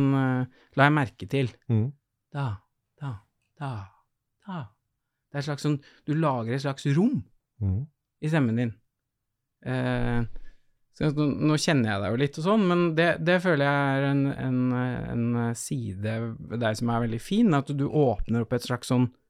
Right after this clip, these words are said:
Speaker 1: undringsrom. Da. Som, eh,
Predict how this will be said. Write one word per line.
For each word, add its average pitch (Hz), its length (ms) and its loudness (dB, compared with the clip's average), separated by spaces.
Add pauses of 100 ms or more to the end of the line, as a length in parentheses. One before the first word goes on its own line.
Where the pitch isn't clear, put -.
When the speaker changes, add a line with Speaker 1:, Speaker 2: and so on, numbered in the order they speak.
(680)
Speaker 1:
undringsrom. 139 720 4 (1700)
Da. 185 140 0 (1600)
Som, 147 440 -2
eh, 135 360 0